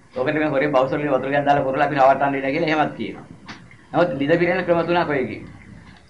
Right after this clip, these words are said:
උගන් මේ අපේ ඇහැට දර්ශන පේන නානා ආකාර ක්‍රම තියෙනවා. කනට ශබ්ද ඇහෙන නානා ආකාර ක්‍රම තියෙනවා.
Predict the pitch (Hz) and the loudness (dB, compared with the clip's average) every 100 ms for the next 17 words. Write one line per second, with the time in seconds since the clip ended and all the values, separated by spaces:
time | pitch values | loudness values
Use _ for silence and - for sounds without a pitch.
0 | - - - - 135 165 175 170 160 131 | -20 -20 -20 -2 4 4 4 2 2 4
1 | 147 165 131 - 151 143 156 190 151 156 | 2 4 4 4 -2 -2 -2 2 4 4
2 | 170 175 175 185 190 170 160 147 113 - | 2 0 0 0 0 0 -2 -2 -6 -8
3 | - - - - - - - - - - | -14 -20 -20 -20 -20 -20 -20 -20 -10 0
4 | 139 180 190 139 147 160 190 190 175 175 | 2 2 4 2 4 2 0 2 4 4
5 | 175 175 170 170 185 170 156 151 117 80 | 4 2 2 2 2 2 -2 -2 -4 -8
6 | - | -12